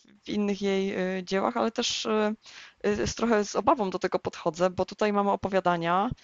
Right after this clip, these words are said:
i takie zawsze mam poczucie, że nie jest tym samym napisać opowiadanie i napisać powieść, więc tak, y, trochę nie wiem, czy ten styl się sprawdzi w powieści. Byłam ciekawa, czy ty to miałaś okazję ocenić.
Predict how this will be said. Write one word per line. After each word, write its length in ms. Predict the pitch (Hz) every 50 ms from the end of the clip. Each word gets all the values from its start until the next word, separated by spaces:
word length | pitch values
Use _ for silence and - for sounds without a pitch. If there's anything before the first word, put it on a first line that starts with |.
| - - - - _ -
i 240 | 208 196 196 190 - _ _ -
takie 240 | - 196 - - 196
zawsze 240 | 220 214 - 254
mam 100 | 226 214
poczucie, 340 | 214 226 - 240 - - 233
że 380 | 220 - 220 214 208 208 208 214 - - - - _ - -
nie 180 | 196 208 226
jest 220 | 262 254 - - -
tym 140 | - 214 226
samym 300 | - 277 277 226 185 180
napisać 320 | 180 180 - - 180 170 175
opowiadanie 600 | - - 175 175 175 175 170 170 175 175 175 180
i 40 |
napisać 380 | 170 170 170 - - 170 - -
powieść, 480 | - - 160 143 143 143 151 - - 156
więc 320 | 160 165 165 - - -
tak, 280 | 185 185 _ - - -
y, 720 | - 180 180 180 180 - - - - - - - _ - -
trochę 180 | - - 208 220
nie 60 | 247
wiem, 60 | 254
czy 80 | - -
ten 100 | 214 208
styl 240 | - - - 240 -
się 120 | - 220
sprawdzi 360 | - - - 226 196 180 170
w 60 | -
powieści. 380 | - 175 160 170 170 - - 170
Byłam 200 | 170 180 180 185
ciekawa, 320 | - - - 202 180 185
czy 140 | - - -
ty 80 | 214 -
to 120 | - 190
miałaś 220 | 180 180 180 180 180
okazję 340 | 175 - 180 175 190 -
ocenić. 600 | - - - 180 165 151 151 151 156 - - -